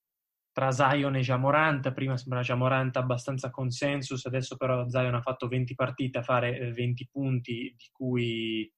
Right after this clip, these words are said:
cinque, sei liberi, gli altri praticamente tiri al ferro, in cui bullizza la gente, eh, in una versione remake di un Julius Randle che salta,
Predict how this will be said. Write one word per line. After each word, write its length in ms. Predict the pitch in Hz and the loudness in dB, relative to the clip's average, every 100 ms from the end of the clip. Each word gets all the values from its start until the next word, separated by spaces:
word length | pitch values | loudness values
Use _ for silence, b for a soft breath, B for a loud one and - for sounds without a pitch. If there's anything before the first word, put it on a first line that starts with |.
| _ 139 | _ -12
cinque, 340 | - 135 127 | -8 -6 -4
sei 220 | 127 127 123 | -4 -2 0
liberi, 360 | 131 123 120 | 2 2 0
gli 80 | 120 | 2
altri 240 | 127 123 | 0 0
praticamente 600 | 127 120 - 123 127 123 | -6 -6 -8 -2 -2 -2
tiri 220 | - 127 127 | -4 -2 0
al 120 | 127 | 0
ferro, 640 | - 143 139 139 151 165 | 2 4 4 4 4 2
in 140 | 131 117 | -2 -10
cui 180 | - 120 | -8 -8
bullizza 420 | 117 123 120 160 | -6 -6 -4 -2
la 100 | 190 | 0
gente, 560 | 165 151 131 147 151 - b b b b b _ _ - | 0 0 0 0 -2 -4 b b b b b _ _ -2
eh, 460 | 135 127 123 123 139 | 2 4 4 2 2
in 120 | 147 | 2
una 140 | 143 | 4
versione 540 | 135 127 - 160 151 135 | 6 4 2 2 4 4
remake 760 | 131 143 147 139 120 - 120 | 4 4 4 4 2 0 -4
di 160 | 113 139 | 0 0
un 340 | 135 120 117 120 | 2 0 0 -2
Julius 340 | 127 131 123 | -2 -2 -2
Randle 440 | 147 143 123 117 - | 2 2 2 -2 -4
che 180 | - 196 | -2 -2
salta, 880 | - 139 123 120 120 127 139 175 | 2 4 4 2 2 4 4 2